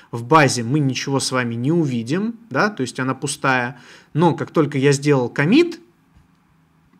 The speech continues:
мы видим, что появилась запись, что пользователь действительно создан. Отлично. И, э, возвращаем это в качестве результата.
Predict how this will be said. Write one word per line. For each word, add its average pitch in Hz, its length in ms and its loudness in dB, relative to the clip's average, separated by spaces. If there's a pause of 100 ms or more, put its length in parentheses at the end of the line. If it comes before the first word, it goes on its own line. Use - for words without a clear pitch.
(1600)
мы 143 120 0
видим, 226 220 4
что - 220 -2
появилась 147 420 2
запись, 120 600 -2 (120)
что - 220 -10
пользователь 185 520 -2
действительно 156 440 -6
создан. 113 500 -6 (320)
Отлично. - 640 -2 (420)
И, 165 460 0 (180)
э, 127 360 0
возвращаем 156 500 2
это 131 160 -2
в - 60 -16
качестве 135 400 -2
результата. 254 800 2